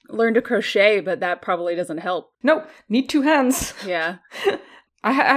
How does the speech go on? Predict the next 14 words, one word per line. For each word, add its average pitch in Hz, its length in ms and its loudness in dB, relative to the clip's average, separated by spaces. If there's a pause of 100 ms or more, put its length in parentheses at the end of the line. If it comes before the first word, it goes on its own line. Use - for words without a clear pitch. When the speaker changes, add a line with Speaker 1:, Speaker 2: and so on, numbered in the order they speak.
Speaker 2:
I 214 60 2
have 269 160 0
done 330 140 2
some 269 120 -4
drawing. 208 560 0
I - 80 -8
have 208 100 -6
been 214 120 -6
able 202 160 -8
to - 80 -18
draw. 170 500 -6 (380)
Speaker 1:
That's 294 160 -16
good. - 320 -16
Speaker 2:
'Cause - 300 -14